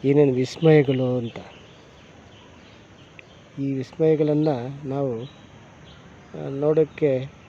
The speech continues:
ನಮ್ಮ ಭಾಗ್ಯ. ಸ್ನೇಹಿತರೆ, ಇದನ್ನು ಮತ್ತೊಂದು ಸರ್ತಿ ಹೇಳ್ತಾ ಇದ್ದೀವಿ, ಗಾಯಗಳನ್ನು ವಾಸಿ ಮಾಡುವ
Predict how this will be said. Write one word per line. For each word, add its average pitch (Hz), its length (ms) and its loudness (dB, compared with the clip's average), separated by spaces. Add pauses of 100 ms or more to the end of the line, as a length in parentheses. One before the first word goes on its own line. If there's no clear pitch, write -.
(160)
ನಮ್ಮ 139 200 -6
ಭಾಗ್ಯ. 123 400 -6 (1700)
ಸ್ನೇಹಿತರೆ, 135 480 -4 (920)
ಇದನ್ನು 143 600 0 (1800)
ಮತ್ತೊಂದು 131 320 -2
ಸರ್ತಿ 131 260 -6
ಹೇಳ್ತಾ 127 220 -4
ಇದ್ದೀವಿ, 143 240 -6 (360)
ಗಾಯಗಳನ್ನು 131 600 0
ವಾಸಿ 123 320 -6
ಮಾಡುವ 127 440 -4